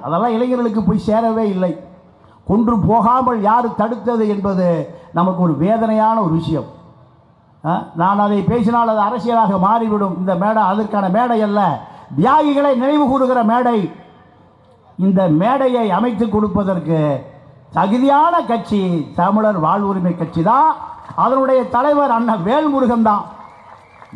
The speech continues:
ஈழத்தமிழர்கள் இன்று உலகத்தில் இருக்கிற அத்தனை பேரும் உங்களை விட்டா வேற நாதி இல்ல. அவருக்கு முதலமைச்சருக்கு என்ன சண்டை? வாய்க்கா வரப்பு சண்டையா? ஈழத்தமிழனை நீங்க நினைவு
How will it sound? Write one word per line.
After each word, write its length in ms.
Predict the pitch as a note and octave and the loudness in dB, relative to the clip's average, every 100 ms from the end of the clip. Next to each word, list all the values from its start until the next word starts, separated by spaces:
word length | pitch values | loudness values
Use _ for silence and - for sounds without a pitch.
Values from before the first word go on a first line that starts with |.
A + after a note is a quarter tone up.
| C#3 | -2
ஈழத்தமிழர்கள் 720 | A3 C4+ C4 B3+ B3+ B3+ A#3+ A#3+ | 0 0 0 0 0 0 0 0
இன்று 140 | A#3 G#3+ | 0 2
உலகத்தில் 360 | A#3+ C4+ B3+ B3+ | 0 0 0 -2
இருக்கிற 220 | B3 B3 A3+ | 0 0 0
அத்தனை 420 | B3 - F4 E4+ E4 D4+ | 0 0 2 2 2 2
பேரும் 360 | D#4+ D4+ A3 - - - - - | 4 2 0 -2 -12 -20 -14 -4
உங்களை 280 | G#3+ C#4+ D#4 D4+ | 0 2 2 0
விட்டா 260 | D4 F4 E4+ | 0 2 2
வேற 120 | D#4+ D4+ B3 | 2 2 2
நாதி 320 | D4 F4+ F#4 F4 | 2 2 0 -4
இல்ல. 140 | D#4+ D4+ A#3+ F3 G#2 - - - - - - _ _ _ _ _ _ _ _ _ _ - - _ - - B3 | 0 2 2 0 -6 -12 -20 -20 -20 -20 -20 _ _ _ _ _ _ _ _ _ _ -20 -20 _ -4 0 2
அவருக்கு 320 | F4 D4 D#4+ C#4+ B3 F3+ - | 0 0 2 2 0 -2 -2
முதலமைச்சருக்கு 560 | C#4 F4 E4+ D4+ D4+ C4+ | 0 2 0 0 0 0
என்ன 120 | E4 C4 | 0 0
சண்டை? 200 | D4 C#4+ A#3 | 2 2 2
வாய்க்கா 220 | D#4+ E4 D4+ | 2 2 0
வரப்பு 200 | C#4+ A#3 | 0 -2
சண்டையா? 360 | B3 B3+ D4 E4+ G#3 - - - - - - - - - A#2 C4+ | 0 2 4 4 2 -4 -14 -20 -20 -20 -20 -20 -20 -8 0 2
ஈழத்தமிழனை 760 | F4 F4+ A#3+ D#4 D4 C#4 C4 A3+ G3 D#3+ F3+ | 4 2 2 0 2 0 0 0 -2 -4 -2
நீங்க 200 | G#3 F#3+ E3+ D3+ C3 - - - - - - | 0 2 2 0 -4 -12 -20 -20 -20 -12 -4
நினைவு 260 | F#3 C4+ C#4+ | 0 2 2